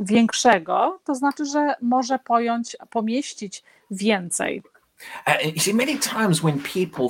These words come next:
Speaker 2: think about things, spiritual things,
Speaker 1: E, widzicie, bardzo często, kiedy ludzie mówią na temat rzeczy, spirytualnych rzeczy,
Speaker 2: you know, I, I, I've read in, in recent months, I've read some fra-, some passages in the Bible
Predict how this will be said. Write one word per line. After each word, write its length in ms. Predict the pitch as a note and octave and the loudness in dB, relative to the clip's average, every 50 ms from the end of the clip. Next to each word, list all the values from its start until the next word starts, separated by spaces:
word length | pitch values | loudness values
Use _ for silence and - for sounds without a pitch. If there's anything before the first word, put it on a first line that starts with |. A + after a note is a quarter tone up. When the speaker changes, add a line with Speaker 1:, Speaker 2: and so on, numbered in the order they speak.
| - - - | 0 0 0
Speaker 2:
think 200 | D#3+ D#3+ D#3+ D#3 | 0 2 0 0
about 440 | - - E3+ D#3 D3+ E3 E3 - - | 0 0 0 0 0 -4 -6 -8 -10
things, 580 | - C2+ - - - - A3 A#3+ - - - - | -8 -8 -8 -8 -12 -12 -10 -8 -6 -6 -4 -6
spiritual 520 | - - B2+ A#2+ A2 G2+ - - E2 D2+ D#2 | 0 4 6 6 6 4 0 -4 -6 -6 -6
things, 640 | - - - - - - A2 - - - - - - _ - | -10 -14 -14 -14 -12 -10 -8 -6 -6 -6 -6 -10 -14 _ 2
Speaker 1:
E, 220 | A#3+ A#3 A3+ A3 - _ _ _ _ _ _ | 4 4 4 2 0 _ _ _ _ _ _
widzicie, 360 | - A3+ A#3+ B3 C#4 - D4+ B3 | -6 -6 -6 -6 -2 -2 0 2
bardzo 320 | B3+ - F4 D#4+ F4+ E4+ | 4 2 2 2 -2 -4
często, 320 | - E4 D4 B3+ - C#4 | -2 -2 -2 -2 -4 -6
kiedy 240 | A#3+ - B3+ A#3 B3 | -6 -4 -2 -2 -2
ludzie 280 | A#3 B3 B3+ A#3+ B3+ A#3+ | -2 -2 -4 -2 -2 -2
mówią 320 | A#3+ B3 B3 B3+ A#3+ A3 | -2 -2 0 -2 -2 -2
na 160 | G#3+ G#3 G3+ | -2 -4 -6
temat 460 | G#3 - G3+ G3 G3 F#3+ F#3 F#3 - - - | -4 -4 -4 -4 -2 -4 -4 -6 -10 -12 -10
rzeczy, 420 | G#3+ F#3 F#3+ G3 F3+ - - G3+ | -6 -2 0 0 0 0 -2 -4
spirytualnych 800 | G3 - - A3 G#3 G#3 G3+ - G3 G3+ G3 F#3+ F3+ F3+ F3+ F3 | -4 0 2 2 2 2 2 2 0 2 2 0 -2 -4 -6 -4
rzeczy, 320 | E3+ F3 F3 E3 - - G3 G3+ A#3 B3+ - _ _ _ _ _ _ _ _ - - - | -4 -6 -8 -8 -8 -8 -6 -4 -4 -6 -8 _ _ _ _ _ _ _ _ -20 -8 0
Speaker 2:
you 100 | C#3+ D3 | 4 6
know, 100 | C#3 C3 | 8 8
I, 440 | B2 A#2+ - A#2+ A#2+ - B2+ C#3 C3+ | 6 6 6 4 4 6 6 6 6
I, 40 | C3+ - B2+ B2+ | 6 6 4 2
I've 140 | A2 A2+ B2+ | 4 4 6
read 280 | C3+ C3 A2 E2+ - - _ | 6 6 4 2 -6 -14 _
in, 120 | A2 A#2+ A#2+ | -6 -6 -4
in 280 | G#2+ A#2+ A#2+ A#2+ A#2+ B2 | -4 -4 -4 -2 0 2
recent 420 | C3+ C#3 C#3 - - A#2 A2+ G#2+ | 2 2 0 -2 -2 -2 -2 2
months, 340 | A2+ A#2 A#2 G#2 E2+ - - | 4 4 4 4 2 0 -2
I've 200 | G2+ F#2 F#2+ A2 | -2 -2 0 0
read 200 | A2 A2+ - - | 0 0 0 -2
some 180 | - - G#2 F#2 | -2 -2 -4 -4
fra-, 300 | - - A2+ G#2+ G2+ - | -2 2 2 2 2 2
some 300 | - - - G#2 F#2+ F#2+ F#2 - _ | -2 -2 0 0 0 -2 -4 -8 _
passages 500 | - - - - - G2+ E2+ G2 F2 G2+ | -2 0 0 0 -2 -2 -2 -2 0 0
in 80 | F#2 | 0
the 60 | F#2+ E2+ | 0 2
Bible 520 | - G2 G#2+ G2+ F#2 D#2+ - - - | 2 4 4 2 2 0 -2 -4 -6